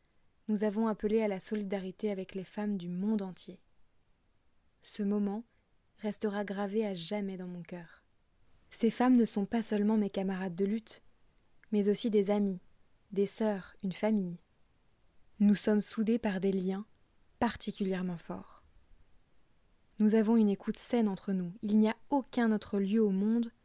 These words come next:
où je me sentirais plus à l'aise pour parler de mes émotions. Nous avons un immense réseau d'entraide. Ensemble, nous construisons la société de demain en montant des projets professionnels,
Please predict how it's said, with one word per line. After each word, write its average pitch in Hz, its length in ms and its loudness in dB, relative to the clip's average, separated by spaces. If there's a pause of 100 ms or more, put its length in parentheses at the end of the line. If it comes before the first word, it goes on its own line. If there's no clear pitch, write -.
(240)
où 208 80 0
je 202 80 2
me 202 120 2
sentirais 196 480 -4
plus 214 280 -2
à 196 100 0
l'aise 196 240 -4
pour - 160 -10
parler 190 260 -4
de 180 80 -4
mes 180 220 -4
émotions. 175 440 -6 (1900)
Nous 214 160 4
avons 214 220 4
un 196 140 2
immense 226 400 6
réseau 190 260 -2
d'entraide. 180 540 -6 (200)
Ensemble, 240 520 0 (460)
nous 202 140 4
construisons 233 520 2
la 208 140 2
société 214 460 0
de 190 80 0
demain 190 360 -2 (520)
en 202 100 2
montant 196 300 0
des 185 80 -2
projets 190 280 -2
professionnels, 208 800 -2